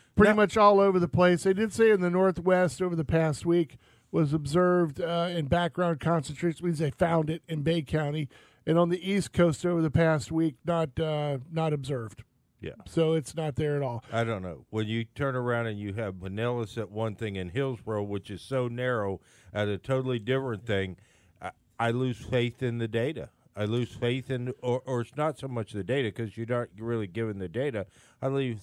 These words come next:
Speaker 2: faith in the reporting of the data.
Speaker 1: I think that a lot of people, when they think of Hillsborough County, they think the other side of the bay is, you know what I'm saying, the dividing line in Tampa Bay.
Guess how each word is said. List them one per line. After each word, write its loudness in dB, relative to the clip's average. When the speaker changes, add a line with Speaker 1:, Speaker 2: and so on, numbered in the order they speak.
Speaker 2:
faith -2
in -4
the -2
reporting -4
of -10
the -8
data. -14
Speaker 1:
I 2
think 2
that 4
a 2
lot 4
of -2
people, 0
when 0
they 4
think 0
of -2
Hillsborough 2
County, 2
they 0
think -2
the 0
other 2
side 2
of -4
the 0
bay 2
is, -4
you 0
know 2
what 2
I'm 0
saying, 0
the 0
dividing 2
line 2
in 0
Tampa 0
Bay. -4